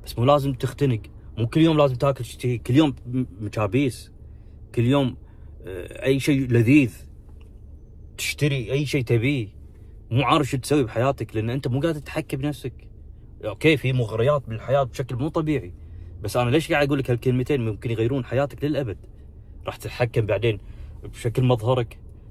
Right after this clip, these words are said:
المعدة راح تخف، ملابسك راح تتغير، تعرف تتحكم بعدين ب-، بمصروفاتك، تعرف تتحكم، مريت بظرف صعب قوي، عندك الكنترول، عندك القوة إنك تتحكم بنفسك.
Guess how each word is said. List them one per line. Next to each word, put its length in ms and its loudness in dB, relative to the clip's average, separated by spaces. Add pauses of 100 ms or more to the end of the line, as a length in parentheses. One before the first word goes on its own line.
(120)
المعدة 460 0
راح 120 4
تخف، 460 -4 (560)
ملابسك 520 0
راح 100 -2
تتغير، 560 -2 (500)
تعرف 280 0
تتحكم 500 -2
بعدين 340 0 (560)
ب-، 280 -10
بمصروفاتك، 1000 -2
تعرف 360 -2
تتحكم، 580 -2
مريت 500 2
بظرف 300 4
صعب 440 -2
قوي، 340 6 (680)
عندك 300 2
الكنترول، 560 2
عندك 280 0
القوة 320 2
إنك 100 0
تتحكم 420 -4
بنفسك. 500 -6